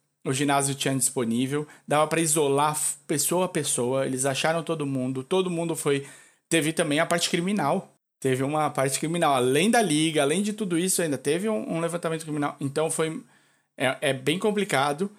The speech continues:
Não é longo. Tá super bem contado. Você se envolve super com cada um dos personagens. É muito pela visão do Pacers. Não é pela visão do, do Detroit. É focado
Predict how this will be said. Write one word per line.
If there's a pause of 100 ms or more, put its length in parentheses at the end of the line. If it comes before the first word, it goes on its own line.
(160)
Não
é
longo. (200)
Tá
super
bem
contado.
Você
se
envolve
super
com
cada
um
dos
personagens.
É
muito
pela
visão
do
Pacers. (380)
Não
é
pela
visão
do,
do (360)
Detroit. (500)
É (1080)
focado